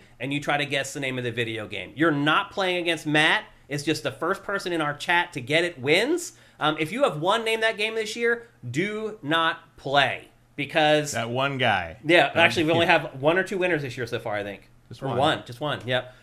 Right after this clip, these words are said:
Speaker 1: Um, so there's only one person out of it, but so pretty much everybody can play. And then the other thing is, is that we put the chat into slow mode. So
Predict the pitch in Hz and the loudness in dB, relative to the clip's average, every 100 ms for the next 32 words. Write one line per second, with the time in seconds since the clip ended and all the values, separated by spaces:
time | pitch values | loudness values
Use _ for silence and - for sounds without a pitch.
0 | - 147 156 202 196 220 185 202 196 180 | -4 -2 2 2 4 4 4 4 2 0
1 | 180 135 123 127 - - 143 151 151 180 | 2 2 2 -2 -6 -4 4 4 4 2
2 | 165 165 185 180 165 - - 156 160 160 | 2 0 -2 2 0 0 2 2 4 2
3 | 160 160 151 113 101 95 - 160 180 269 | 2 -2 -2 -2 -2 -4 -2 0 2 2
4 | 269 160 143 135 127 123 - _ - 160 | 2 2 0 -2 -4 -6 -18 _ -4 -2
5 | 180 160 156 226 - - 190 190 156 147 | 0 -2 -2 -4 -4 -2 0 -2 -6 -8
6 | 135 120 156 151 156 143 101 85 80 - | -8 -8 0 2 4 2 -4 -8 -10 0
7 | 175 151 151 | 6 6 6